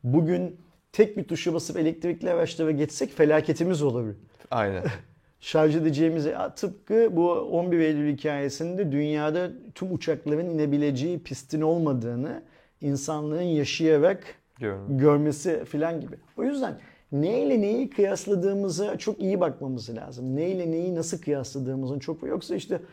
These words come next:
Speaker 1: biz en hızlısını yaptık. Abi en hızlısını yaptık da frene bastığın zaman da en kolay duranını mı yaptık?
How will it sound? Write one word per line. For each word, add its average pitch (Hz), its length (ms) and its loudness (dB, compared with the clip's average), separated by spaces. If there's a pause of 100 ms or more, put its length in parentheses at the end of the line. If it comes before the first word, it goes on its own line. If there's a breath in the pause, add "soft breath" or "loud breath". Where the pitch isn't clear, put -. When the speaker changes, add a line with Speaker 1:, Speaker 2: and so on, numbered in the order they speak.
(180 loud breath)
Speaker 1:
biz 226 200 2
en 254 100 2
hızlısını 170 460 2
yaptık. - 440 -12 (600 soft breath)
Abi 156 180 0
en 156 100 2
hızlısını 165 360 -2
yaptık 170 380 -6
da 165 80 2
frene 160 360 0
bastığın 170 300 -2
zaman 185 300 -2
da 175 160 -2 (200 loud breath)
en 160 180 -2
kolay 170 260 0
duranını 165 360 4
mı 202 100 4
yaptık? - 460 -4